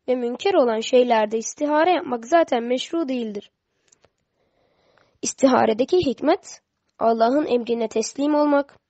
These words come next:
dünya ve ahiret hayırlarını elde etmek için ona yönelmektir. Bunun için de namaz ve duadan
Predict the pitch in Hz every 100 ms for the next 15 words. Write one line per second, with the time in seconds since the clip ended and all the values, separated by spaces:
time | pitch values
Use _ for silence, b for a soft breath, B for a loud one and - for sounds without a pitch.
0 | _ _ _ _ 240 240 240 330 427 _
1 | _ 247 226 240 277 381 - 269 262 240
2 | 240 240 240 254 302 349 - - - 403
3 | 403 _ - 269 302 254 233 220 220 208
4 | - 208 - _ _ _ _ _ b b
5 | b b b b b b - 285 339 262
6 | - 240 233 302 427 _ _ 233 277 381
7 | - _ - 226 214 214 214 214